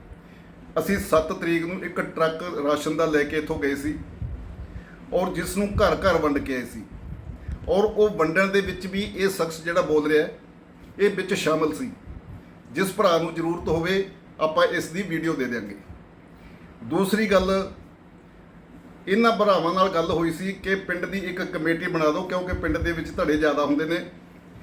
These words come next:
ਤਾਂ ਕਿ ਇਮਾਨਦਾਰੀ ਨਾਲ ਸਾਰਿਆਂ ਨੂੰ ਜਿਹੜਾ ਬੀਜ ਤੇ ਡੀ ਏ ਪੀ ਜਾਂ ਹੋਰ ਜਿਹੜੀ ਮਦਦ ਕਰਨੀ ਹੈ, ਉਹ ਕੀਤੀ ਜਾ ਸਕੇ। ਪਰ ਇਹਨਾਂ ਨੇ ਕੋਈ ਕਮੇਟੀ ਨਹੀਂ ਬਣਾਈ। ਉਸ ਤੋਂ ਬਾਅਦ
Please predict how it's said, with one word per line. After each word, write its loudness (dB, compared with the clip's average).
ਤਾਂ 6
ਕਿ 2
ਇਮਾਨਦਾਰੀ 2
ਨਾਲ 2
ਸਾਰਿਆਂ 6
ਨੂੰ -4
ਜਿਹੜਾ 4
ਬੀਜ 0
ਤੇ -2
ਡੀ -2
ਏ 4
ਪੀ -2
ਜਾਂ 4
ਹੋਰ 0
ਜਿਹੜੀ -2
ਮਦਦ -2
ਕਰਨੀ -2
ਹੈ, 0
ਉਹ -4
ਕੀਤੀ -4
ਜਾ 2
ਸਕੇ। -4
ਪਰ 2
ਇਹਨਾਂ 4
ਨੇ 4
ਕੋਈ -2
ਕਮੇਟੀ -2
ਨਹੀਂ 2
ਬਣਾਈ। -4
ਉਸ 2
ਤੋਂ 4
ਬਾਅਦ 6